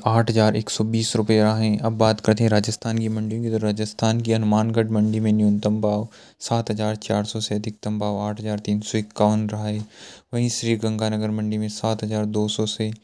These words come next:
आठ हज़ार एक सौ सतहत्तर अधिकतम भाव रहा है। ये थी देश की कुछ मंडियों के आज के ताज़ा अपडेट, जो कि सुबह सुबह मॉर्निंग में भी आए थे।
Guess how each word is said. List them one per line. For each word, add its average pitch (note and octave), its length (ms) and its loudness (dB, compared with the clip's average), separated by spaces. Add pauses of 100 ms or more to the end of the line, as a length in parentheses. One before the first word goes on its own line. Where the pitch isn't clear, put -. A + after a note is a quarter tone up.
(280)
आठ A2 240 -4
हज़ार A2 280 -4
एक A2+ 160 -12
सौ - 120 -6
सतहत्तर A2 680 -4
अधिकतम A2 440 -6
भाव G#2+ 220 -4
रहा G#2+ 240 -4
है। A#2 280 -4 (380)
ये A#2+ 120 -2
थी B2 160 -2
देश A2+ 240 0
की - 140 -12
कुछ A#2 200 -6
मंडियों A2 440 -2
के A#2 120 -4
आज G#2+ 320 -2
के - 160 -10
ताज़ा A2 340 -4
अपडेट, A2 320 -6
जो G#2+ 160 -10
कि A2+ 140 -8
सुबह A2 280 -4
सुबह A2+ 220 -6
मॉर्निंग A2 460 -4
में A2+ 220 -4
भी A2 80 -4
आए G#2+ 180 -2
थे। A2+ 180 -2